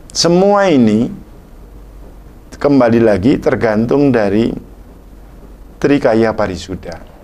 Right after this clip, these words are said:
Dari, dari pikiran kita. Kalau kita tidak pinter-pinter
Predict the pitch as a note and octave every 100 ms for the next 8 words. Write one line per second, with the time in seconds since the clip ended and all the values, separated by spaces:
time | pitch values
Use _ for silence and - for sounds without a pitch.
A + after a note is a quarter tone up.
0 | - - - - - - - - - -
1 | - G#2+ C3 B2+ A2 A3 D#3 C#3 C#3+ C3
2 | B2+ A#2+ - F#2+ D#2 - - - - -
3 | - - - - - - - - - -
4 | - - - - - C#3+ F3 G#3 - E3
5 | D#3+ C3 B2 - - - - - - D#3
6 | B2+ C3+ - E3 E3+ D3+ - F#3 E3+